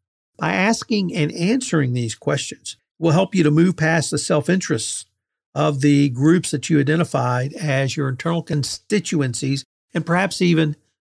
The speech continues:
external constituencies as well. Number five, embed purpose in corporate behavior. Execution is where the rubber meets the road. As with all things corporate,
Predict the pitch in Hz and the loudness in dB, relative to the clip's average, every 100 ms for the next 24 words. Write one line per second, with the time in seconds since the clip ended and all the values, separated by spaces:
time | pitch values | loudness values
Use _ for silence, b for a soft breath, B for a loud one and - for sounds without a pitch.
0 | _ - 151 - - 131 123 - 131 - | _ -4 -4 -4 -6 -4 -6 -8 -10 -6
1 | - 127 143 131 - 123 117 117 123 117 | -4 -4 -4 -4 -4 -6 -6 -6 -8 -10
2 | 113 - _ _ _ _ - 190 170 - | -12 -18 _ _ _ _ -2 0 0 0
3 | 131 113 - _ _ _ _ - 170 175 | -2 -4 -14 _ _ _ _ -2 0 2
4 | 208 190 _ - - 254 147 110 - - | 2 -2 _ -8 -2 -2 -2 -4 -8 -14
5 | _ _ _ - 135 165 - 185 156 120 | _ _ _ -12 -4 -2 -2 -6 -6 -2
6 | 143 123 123 - _ _ _ _ 247 247 | -2 -2 -8 -16 _ _ _ _ -4 -2
7 | - - 220 - 170 147 143 147 139 131 | -2 2 2 2 2 2 2 2 2 2
8 | 143 147 131 143 131 - 120 127 117 117 | 2 2 0 0 -2 -4 -2 -2 -2 -8
9 | - _ _ _ _ - 151 147 151 147 | -16 _ _ _ _ -4 0 2 2 2
10 | 143 131 - 185 196 - 175 156 - - | 0 0 0 2 2 2 0 0 -4 -2
11 | 220 220 127 123 | 0 0 -4 -8